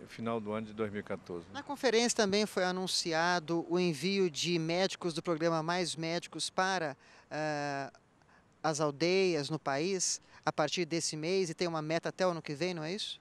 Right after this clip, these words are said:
Speaker 1: É, nós já iniciamos, já temos hoje cento e vinte e cinco médicos do programa Mais Médico que chegaram naquela localidade que nunca conseguimos contratar profissionais brasileiros para esse atendimento.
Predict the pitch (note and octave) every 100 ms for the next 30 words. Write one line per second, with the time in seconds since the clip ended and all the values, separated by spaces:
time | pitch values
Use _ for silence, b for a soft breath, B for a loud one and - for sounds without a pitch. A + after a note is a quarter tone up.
0 | _ B2+ A2 B2+ C#3 D#3 D#3+ D3+ - D3+
1 | D3 F#3 G3+ D#3+ B2 C3 - C3+ C3+ G#2+
2 | B2 A2+ - D#3 D#3 C3+ C3+ - C3+ B2
3 | B2+ A2 G#2+ G2+ - A2+ A2+ - A#2+ A2
4 | A2+ G#2+ G#2 F#2+ F#2+ G#2+ B2 C3 D3+ B
5 | B B B - A#2+ - C3+ A#2+ C3 B2+
6 | A#2 C3 A#2+ A#2 B2+ A#2 G#2 A2 G#2 -
7 | C3 D3+ D3 C#3 - B2 B2 - A#2+ A#2
8 | G#2+ A2+ A2+ - A#2 A2+ A2 A2+ G2+ G#2+
9 | A2 G2 A#2 A2 A2 A2 G2+ F#2+ G#2+ C3+
10 | C3+